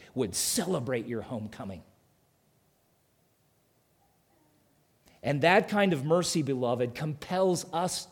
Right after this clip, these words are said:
too to come to our senses. I'm confident that God is speaking to some of you right now,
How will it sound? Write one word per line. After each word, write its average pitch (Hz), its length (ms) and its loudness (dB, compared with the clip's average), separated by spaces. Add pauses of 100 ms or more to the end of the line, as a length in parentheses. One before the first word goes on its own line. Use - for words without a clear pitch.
too 170 300 0
to 131 80 -2
come 190 320 -2
to 185 100 4
our 160 100 2
senses. 175 680 0 (1600)
I'm 196 160 4
confident 190 440 4
that 151 100 2
God 175 240 6
is 165 80 2
speaking 175 340 0
to 147 60 -2
some 190 260 0
of 156 120 4
you 165 240 2
right 196 280 6
now, 180 340 2